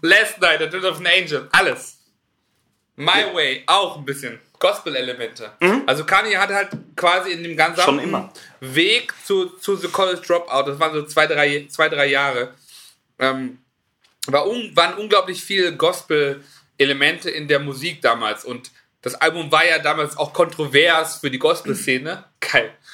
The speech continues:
Speaker 1: Für, für einen Gospel-Grammy nominiert. Ähm, und, äh, also wie gesagt, also deswegen heißt, also Kanye hat schon am, ganz am Anfang seiner Karriere, zumindest als veröffentlichender Künstler unter dem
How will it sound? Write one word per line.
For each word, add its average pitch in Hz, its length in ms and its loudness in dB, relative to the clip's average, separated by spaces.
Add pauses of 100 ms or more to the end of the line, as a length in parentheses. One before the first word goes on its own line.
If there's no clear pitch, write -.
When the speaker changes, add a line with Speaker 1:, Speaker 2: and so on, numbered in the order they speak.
(160)
Speaker 1:
Für, 151 380 -2
für 151 160 -6
einen 139 140 -6
Gospel-Grammy 127 680 -2
nominiert. 117 540 -2 (500)
Ähm, 123 460 -4 (920)
und, 131 280 -4
äh, - 40 -2
also 131 380 0
wie 147 60 -4
gesagt, 175 220 2
also 165 120 -8
deswegen 165 340 0
heißt, 165 340 2
also 135 160 0
Kanye 185 320 2
hat 165 160 2
schon 175 400 -4 (880)
am, 151 340 -4
ganz 208 260 0
am 208 120 -8
Anfang 208 360 0
seiner 170 200 2
Karriere, 170 580 0
zumindest 190 340 -6
als 156 440 -2 (800)
veröffentlichender 170 800 -4
Künstler 180 400 -4
unter 151 140 -8
dem 139 400 -6